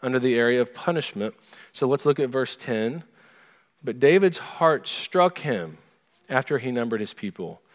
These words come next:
And David said to the Lord, 'I have sinned greatly in what I have done. But now, O Lord, please take away the iniquity of your servant.'"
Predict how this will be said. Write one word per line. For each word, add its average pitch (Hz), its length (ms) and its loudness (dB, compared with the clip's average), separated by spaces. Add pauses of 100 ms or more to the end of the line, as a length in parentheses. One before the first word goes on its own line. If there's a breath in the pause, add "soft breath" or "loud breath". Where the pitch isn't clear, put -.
(260 loud breath)
And 123 100 -2
David 165 320 4
said 180 160 2
to 165 80 -2
the 147 100 2
Lord, 139 200 4
'I 165 240 6
have 170 160 2
sinned 147 320 -4
greatly 151 400 2
in 127 120 0
what 120 120 4
I 117 100 4
have 107 180 -4
done. 80 360 -14 (720 soft breath)
But 120 160 -4
now, 170 400 4
O 147 200 4
Lord, 117 400 0
please 180 460 0
take - 240 -4
away 147 320 4
the 147 140 -2
iniquity 113 460 0
of 95 100 -2
your 98 140 -8
servant.'" 87 400 -10